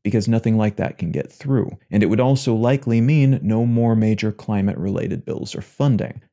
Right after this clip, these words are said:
nothing that would require the consent of Congress to make it happen anyway. And some of what's already been passed or decreed could be investigated symbolically or practically by Congress as well, so it could then also potentially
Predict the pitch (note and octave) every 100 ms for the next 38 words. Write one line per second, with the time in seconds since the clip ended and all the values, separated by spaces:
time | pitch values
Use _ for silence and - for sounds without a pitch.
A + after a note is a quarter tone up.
0 | - G#2+ G2+ G2+ F#2 F2+ D#2+ - - F#2+
1 | - - - D#2 - - - - B2 A2
2 | G#2 - - - G2+ A#2+ C3+ E2+ C2+ -
3 | - - - - _ - G#2+ - D#3 G3+
4 | F3 - C3 C3 A#2 G#2+ G#2 G#2+ A#2+ B2+
5 | - - G#2 G2+ G2 - - D#3 B2+ A#2+
6 | - - D3 C#3+ C#3 C3+ B2+ A#2+ - A2
7 | G2+ D3+ - G#2+ - - - - _ -
8 | - G#2+ G#2 A#2+ B2+ B2 A2+ G2+ G#2+ -
9 | F3 G3+ - - - - G2 G2+ A#2+ A2+
10 | A2+ - F#2 C3 C#3+ B2+ B2 - - -
11 | G2+ - G2+ A2+ A2 - G2 G2 G2+ F2
12 | E2 - C#3 C#3 - - - G2+